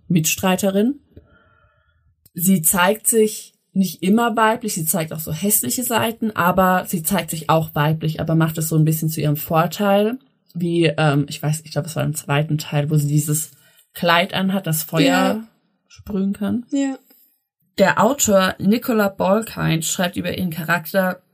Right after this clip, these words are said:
Speaker 1: Zitat, „Her masculine traits are not simply active and violent. There are coping mechanisms,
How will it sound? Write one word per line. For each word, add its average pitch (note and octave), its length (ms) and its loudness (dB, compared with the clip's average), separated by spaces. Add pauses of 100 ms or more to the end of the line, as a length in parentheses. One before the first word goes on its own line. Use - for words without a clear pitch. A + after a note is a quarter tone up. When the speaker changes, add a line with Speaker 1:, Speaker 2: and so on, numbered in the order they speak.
(200)
Speaker 1:
Zitat, F#3 540 0 (280)
„Her F#3+ 120 4
masculine A3 580 2
traits D#3 480 0
are E3+ 120 -2
not F3+ 200 -2
simply G#3+ 480 0
active E3+ 460 -4
and D#3+ 160 -4
violent. D#3+ 600 0
There F3+ 140 0
are F3+ 80 -2
coping G3 420 0
mechanisms, D#3 760 0